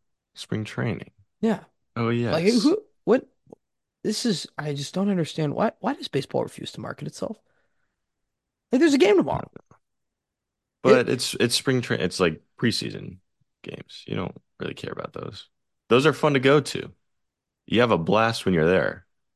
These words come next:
Speaker 1: No one needs to watch them on T V, though.
Speaker 2: I don't know. I'm kinda interested. Uh, Rockies are officially back, and we're taking the title. That's all I'm gonna say. This is the year.
Speaker 1: We'll do a preseason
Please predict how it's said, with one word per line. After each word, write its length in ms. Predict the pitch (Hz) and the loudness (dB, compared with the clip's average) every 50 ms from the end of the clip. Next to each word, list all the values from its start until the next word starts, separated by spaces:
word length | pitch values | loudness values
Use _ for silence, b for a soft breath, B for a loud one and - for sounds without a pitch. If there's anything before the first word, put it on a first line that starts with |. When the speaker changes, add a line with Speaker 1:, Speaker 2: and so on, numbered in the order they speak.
| _ _ | _ _
Speaker 1:
No 120 | - - 60 | -10 -8 -6
one 100 | 95 85 | -4 -4
needs 140 | 76 65 | -6 -6
to 40 | - 53 | -6 -6
watch 240 | 50 50 - - | -6 -6 -8 -8
them 100 | - 50 | -12 -12
on 100 | 50 50 | -12 -12
T 160 | 50 - 53 - | -12 -12 -14 -12
V, 240 | - - - - | -14 -14 -14 -12
though. 220 | - - - - - _ _ _ _ - | -14 -12 -14 -16 -18 _ _ _ _ -12
Speaker 2:
I 40 | 143 | -8
don't 120 | 147 160 | -6 -6
know. 80 | 170 165 | -4 -6
I'm 180 | 147 - 160 | -6 -6 -8
kinda 240 | 190 - 160 - - | -8 -10 -12 -14 -14
interested. 520 | - - - - - - - - - - - - | -16 -16 -16 -16 -14 -14 -14 -14 -16 -16 -14 -10
Uh, 220 | - - - - - - | -10 -8 -8 -10 -10 -4
Rockies 480 | - 151 165 170 - - 160 143 123 | 0 2 2 2 2 0 -2 -2 -2
are 100 | - - | -2 -6
officially 360 | 123 - - 135 - - 113 - | -6 -6 -6 -6 -4 -6 -6 -4
back, 400 | - 95 82 87 - - - - _ - | -4 -6 -6 -6 -10 -14 -20 -18 _ -14
and 240 | 76 76 82 78 - - | -14 -12 -12 -14 -14 -12
we're 360 | - - 82 87 76 - - - b 139 b b b b _ - | -10 -10 -8 -8 -8 -10 -10 -14 b -20 b b b b _ 0
taking 260 | - 143 - 135 113 | 0 2 2 2 0
the 60 | 104 | -2
title. 340 | - - - - - - _ _ _ _ _ _ _ _ _ _ _ - | -4 -6 -6 -8 -8 -14 _ _ _ _ _ _ _ _ _ _ _ -18
That's 120 | - - | -14 -12
all 60 | - - | -12 -12
I'm 60 | - | -12
gonna 100 | - - | -14 -14
say. 280 | - - - - - _ _ _ _ _ _ _ _ _ _ _ _ _ _ _ _ _ - | -14 -16 -18 -20 -20 _ _ _ _ _ _ _ _ _ _ _ _ _ _ _ _ _ -8
This 180 | 131 127 127 | -8 -6 -6
is 80 | 135 127 | -8 -8
the 80 | - - | -8 -8
year. 120 | 71 - 90 | -6 -2 0
Speaker 1:
We'll 20 | |
do 140 | 92 90 85 78 - - - _ - | 2 2 2 0 -2 -6 -16 _ -20
a 40 | - | -14
preseason 800 | - - 90 85 80 - 85 82 80 80 80 78 80 80 85 | -6 -2 0 0 0 0 0 -2 0 -2 -4 -4 -6 -8 -10